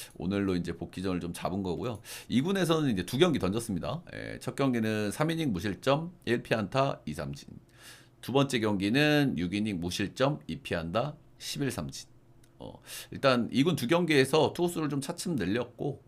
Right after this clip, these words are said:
예, 뭐 내용도, 예, 나름 괜찮았습니다. 아마 오늘 투구수는 한 팔십구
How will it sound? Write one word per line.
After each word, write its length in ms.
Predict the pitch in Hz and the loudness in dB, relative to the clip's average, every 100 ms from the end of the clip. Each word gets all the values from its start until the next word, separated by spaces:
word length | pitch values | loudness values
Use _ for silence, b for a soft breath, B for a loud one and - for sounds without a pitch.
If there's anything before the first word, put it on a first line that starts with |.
| - | -10
예, 140 | 64 | -8
뭐 300 | 69 85 78 | -4 -2 0
내용도, 560 | 87 135 156 110 135 113 - | 4 4 4 0 -2 -4 -10
예, 60 | |
나름 240 | 65 87 90 | -4 -2 -2
괜찮았습니다. 1000 | 92 90 131 120 107 90 - 143 104 - | -2 0 2 2 0 -2 -4 -2 -2 0
아마 180 | 80 113 | 0 4
오늘 280 | 113 101 107 | 4 2 -2
투구수는 800 | - 196 208 175 160 156 151 143 | -2 -2 -2 -4 -2 0 0 0
한 100 | 113 | 0
팔십구 640 | 165 175 - - 160 104 | 2 0 -2 0 2 2